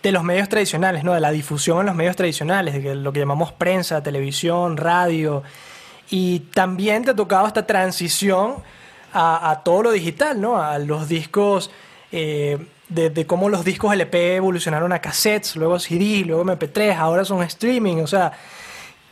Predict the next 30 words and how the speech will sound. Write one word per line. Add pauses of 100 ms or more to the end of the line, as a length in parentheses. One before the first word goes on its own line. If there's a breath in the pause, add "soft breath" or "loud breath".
¿crees
que
ahora
es
más
fácil (300)
o
es
más
difícil
que
antes?
O
sea, (560 loud breath)
¿cuál
cree, (120)
qué, (140)
qué
sientes
tú?
¿Que
antes
sí
era
más
fácil
o
que (560 loud breath)
ahora
quizás